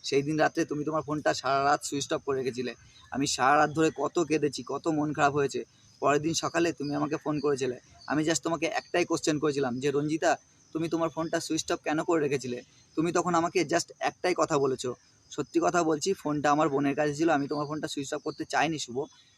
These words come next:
তো আমি তখন বললাম, "ঠিক আছে, তাহলে বলো কেমন আছো?" তুমি বললে, "ভালো আছো।" তো এইভাবেই আবার আমাদের কথা স্টার্ট হয়। তুমি তখন বললে, "আজ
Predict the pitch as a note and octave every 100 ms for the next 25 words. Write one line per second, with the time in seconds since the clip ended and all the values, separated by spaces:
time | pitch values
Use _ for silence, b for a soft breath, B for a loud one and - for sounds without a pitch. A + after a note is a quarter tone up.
0 | _ E3+ D#3 D#3+ E3 F3 D#3 D3+ B2+ A2
1 | - _ _ - E3+ F3+ E3+ F3+ E3+ _
2 | _ _ - D3 E3+ D#3 D#3 E3 D#3+ D3+
3 | D#3 C#3+ D#3+ D#3 D3+ D3+ D#3+ D3 C3+ C#3+
4 | C3 C3 D3+ - _ _ E3 D3+ D3+ D3+
5 | D#3+ C#3 C#3+ C#3 D3+ D3 C3+ D3+ - C3
6 | C3+ D3 - _ _ D3+ D#3 D#3+ D#3+ D#3+
7 | D#3+ D#3+ A#2+